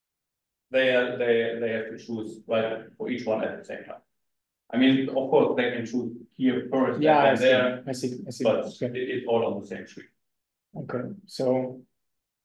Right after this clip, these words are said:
Speaker 2: there cannot be actual learning
Speaker 1: No.
Speaker 2: here.
Speaker 1: No, no. I mean, this is why we, we didn't want to use the,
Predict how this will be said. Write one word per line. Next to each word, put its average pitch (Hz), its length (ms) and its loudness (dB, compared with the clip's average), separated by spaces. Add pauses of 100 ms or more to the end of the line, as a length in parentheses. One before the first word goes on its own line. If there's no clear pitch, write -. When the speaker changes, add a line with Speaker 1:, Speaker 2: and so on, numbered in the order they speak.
(800)
Speaker 2:
there 139 260 -6
cannot 123 340 0
be 127 140 0
actual 127 540 -4
learning 123 720 2 (440)
Speaker 1:
No. - 180 -14 (320)
Speaker 2:
here. 117 260 -10 (100)
Speaker 1:
No, 113 100 -2
no. 107 420 -6 (160)
I 123 100 2
mean, 143 340 2
this 165 100 2
is 147 140 -2
why 123 640 4
we, 113 140 0
we 101 160 2
didn't 131 280 -2
want 117 320 -4
to 113 60 -14
use 107 440 -8
the, 104 520 -6